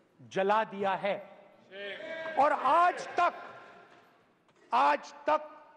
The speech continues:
हिंदुस्तान के प्रधानमंत्री मणिपुर नहीं गए हैं।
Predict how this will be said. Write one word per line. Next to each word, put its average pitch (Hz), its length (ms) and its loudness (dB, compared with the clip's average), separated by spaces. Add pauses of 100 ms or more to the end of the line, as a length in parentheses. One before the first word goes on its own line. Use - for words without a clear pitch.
(120)
हिंदुस्तान 233 680 -2
के 220 140 -4
प्रधानमंत्री 226 1000 -4 (840)
मणिपुर 220 840 -2
नहीं 165 380 -4
गए 160 240 2
हैं। - 340 4